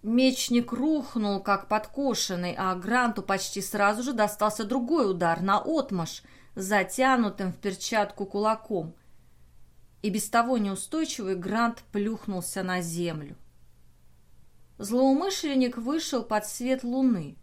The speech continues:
и Грант узнал в нем капрала, оплеванного Эйкером в день прибытия. «Никто не смеет харкать мне лицо»,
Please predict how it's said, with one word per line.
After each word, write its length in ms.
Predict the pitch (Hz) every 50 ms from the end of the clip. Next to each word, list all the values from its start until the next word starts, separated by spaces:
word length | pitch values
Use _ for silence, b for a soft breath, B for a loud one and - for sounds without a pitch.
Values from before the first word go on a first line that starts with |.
| - - - _ _ _ - - - - - - - - - - -
и 160 | 208 202 190
Грант 480 | 185 180 208 220 247 254 240 233 233 -
узнал 420 | 214 202 202 226 233 240 233 220
в 40 | 208
нем 200 | 214 214 214 208
капрала, 640 | 202 247 247 247 247 - 294 285 254 202 175 160
оплеванного 840 | - - 180 175 - 208 208 220 214 208 214 208 202 190 185 196 -
Эйкером 520 | - 226 247 247 247 - 220 202 185 180 170
в 40 |
день 220 | 180 180 208 190 190
прибытия. 640 | 190 208 226 208 196 202 175 - - - - - - - - - - - - - - _ - - - - - - - - - - - - _ _ - - - - - - _ - _ - - _ - - - - - -
«Никто 680 | - 180 185 190 202 208 208 - - - 247 247 247
не 200 | 233 220 220 208
смеет 560 | 202 - - - 226 226 240 247 247 220 - -
харкать 560 | - - 214 208 202 196 - 202 196 196 -
мне 280 | 196 196 190 190 190
лицо», 680 | 185 185 196 190 190 - - - - 175 156 - - -